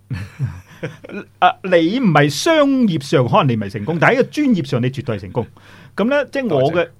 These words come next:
Speaker 1: 嚇，我嘅意思即係話，呃，我遇到好多佢哋呢啲，呃，成功人士啦，做生意好叻啦。咁但係佢哋都面臨一個問題，就話喺澳洲，佢哋嘅第二代，望喺澳洲，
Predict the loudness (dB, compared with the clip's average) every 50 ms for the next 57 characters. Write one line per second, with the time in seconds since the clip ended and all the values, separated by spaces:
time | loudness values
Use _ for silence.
0 | -8 -6 -6 -4 -2 0 2 2 2 2 0 0 -4 -6 -6 -4 -2 -2 2 2
1 | 2 2 4 2 2 0 -2 -4 -6 -6 -6 -6 -6 -6 -4 -4 -4 -4 -2 -2
2 | 0 0 0 0 -2 -2 -2 -4 -6 -6 -6 -4 -6 -4 -6 -8 -8 -10 -18 _
3 | -12 -12 -10 -10 -10 -10 -8 -6 -6 -8 -8 -8 -12 -14 -12 -10 -8 -8 -8 -4
4 | -4 -4 -2 -2 -2 -2 -2 -4 -6 -10 -10 -8 -8 -10 -10 -12 -14 _ -20 -20
5 | -20 -10 -6 -4 0 2 2 2 4 2 2 2 2 0 0 0 0 -2 -2 -4
6 | -4 -4 -2 -2 0 0 0 0 0 -2 -2 -4 -4 -4 -6 -6 -8 -10 -8 -6
7 | -6 -4 -4 -2 -2 -2 -2 -2 -2 -2 0 0 0 -2 -4 -6 -8 -8 -6 -6
8 | -6 -6 -6 -8 -8 -8 -10 -10 -8 -8 -8 -8 -10 -12 -14 -20 -16 -6 -2 0
9 | 0 2 2 0 0 -2 -4 -2 -2 -2 -2 -2 -4